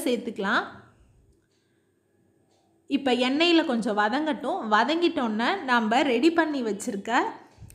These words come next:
மாவுல சேர்த்துடலாம். சேர்த்துட்டு மிக்ஸ் பண்ணிடலாம். மிக்ஸ் பண்றதுக்கு முன்னாடி குட்டி குட்டியா கட் பண்ண கொத்தமல்லி தழை சேர்த்து மிக்ஸ் பண்ணிக்கோங்க. உங்களுக்கு தண்ணி வேணும்னா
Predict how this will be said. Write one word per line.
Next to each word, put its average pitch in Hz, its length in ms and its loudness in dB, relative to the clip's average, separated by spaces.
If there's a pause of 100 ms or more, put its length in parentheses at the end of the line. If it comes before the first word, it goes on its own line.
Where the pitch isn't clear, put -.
(260)
மாவுல 269 520 2
சேர்த்துடலாம். 226 600 -2 (4000)
சேர்த்துட்டு 311 400 2 (100)
மிக்ஸ் - 260 -8
பண்ணிடலாம். 233 560 0 (960)
மிக்ஸ் - 300 0
பண்றதுக்கு 339 400 4 (100)
முன்னாடி 226 340 0 (300)
குட்டி 294 240 0
குட்டியா 269 300 2 (120)
கட் 262 220 -2
பண்ண 247 340 -2
கொத்தமல்லி 311 440 0 (100)
தழை 214 240 -2
சேர்த்து 226 340 0
மிக்ஸ் - 240 -6
பண்ணிக்கோங்க. 220 540 -2 (760)
உங்களுக்கு 277 320 2 (100)
தண்ணி 285 320 2
வேணும்னா 269 360 0